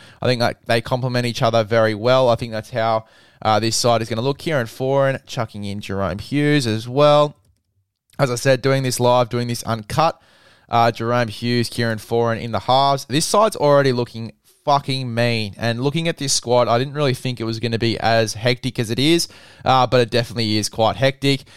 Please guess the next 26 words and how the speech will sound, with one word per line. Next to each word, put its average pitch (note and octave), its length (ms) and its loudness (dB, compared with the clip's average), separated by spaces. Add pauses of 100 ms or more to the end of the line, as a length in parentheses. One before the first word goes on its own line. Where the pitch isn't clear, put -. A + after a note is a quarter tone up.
(200)
Uh, C3 220 4
I'm D#3+ 300 2
gonna F3 160 2
chuck - 320 0
Dylan D3 260 -2
Brown C#3 320 0
straight C#3 380 0
onto C3+ 260 -2
the A#2 140 0
bench C#3+ 320 -2
here G3 320 2 (840)
because A#2 200 -4
he A#2+ 180 0
isn't C3+ 180 -2
in C3 140 -4
the A2+ 80 0
halves. D3 560 2 (180)
Um, A2+ 300 -2
so A2+ 140 0
I A2 40 4
think A#2 160 -4
that A2+ 120 -4
he'll A#2+ 140 -2
be A#2+ 120 -2
the A2 100 -2
fourteen. C#3 580 0